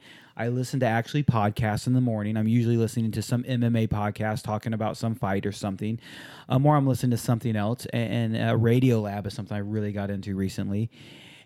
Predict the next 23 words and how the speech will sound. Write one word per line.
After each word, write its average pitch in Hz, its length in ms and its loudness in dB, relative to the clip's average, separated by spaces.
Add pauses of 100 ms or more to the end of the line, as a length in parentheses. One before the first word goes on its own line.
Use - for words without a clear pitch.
and 107 920 2
I 107 80 -2
use 117 200 4
that 113 160 2
to - 80 -4
wake 98 240 2
up. - 320 0
So 104 640 2 (380)
all 151 380 2
we 143 220 4
meal 120 260 2
prep, 107 400 -4 (160)
if 151 420 2 (100)
we 117 180 0
do 107 240 0
it 107 80 0
and, 107 140 -4
and 107 140 -4
we 110 80 -2
don't 107 180 -2
do 107 120 2
it 104 80 2
enough, 117 280 2